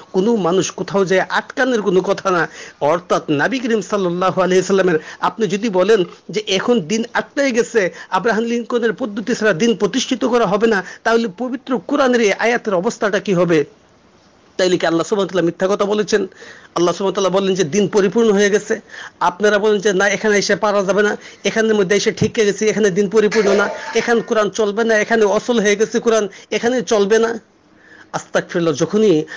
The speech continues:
আমাদের আলেমগুলি এই কথাগুলি আপনাদের সামনে বলে, তখনই আপনাদের মাথা নষ্ট হয়ে যায়। এটার প্রতিবাদ করা লাগবে। প্রতিবাদ করতে গিয়ে যে আপনারা দৌড় মারেন, আপনারা দৌড় দিতে গিয়ে আর খেয়াল করেন না যে আপনি যে লুঙ্গি খুললা পাগড়ি পরছেন, নিচে তার যে সব দেখা যাচ্ছে।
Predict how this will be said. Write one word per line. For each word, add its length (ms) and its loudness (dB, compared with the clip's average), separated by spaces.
আমাদের 320 0
আলেমগুলি 460 0
এই 100 4
কথাগুলি 360 0
আপনাদের 320 -2
সামনে 260 2
বলে, 440 2
তখনই 380 2
আপনাদের 380 0
মাথা 240 0
নষ্ট 260 2
হয়ে 180 4
যায়। 180 0
এটার 200 0
প্রতিবাদ 420 0
করা 180 0
লাগবে। 300 0
প্রতিবাদ 440 0
করতে 360 2
গিয়ে 220 2
যে 260 0
আপনারা 360 0
দৌড় 340 2
মারেন, 320 4
আপনারা 340 0
দৌড় 320 0
দিতে 240 -2
গিয়ে 160 0
আর 220 2
খেয়াল 260 0
করেন 240 2
না 220 0
যে 180 -2
আপনি 400 2
যে 160 0
লুঙ্গি 340 2
খুললা 260 0
পাগড়ি 260 0
পরছেন, 380 2
নিচে 280 0
তার 160 2
যে 100 0
সব 240 -4
দেখা 220 0
যাচ্ছে। 400 -4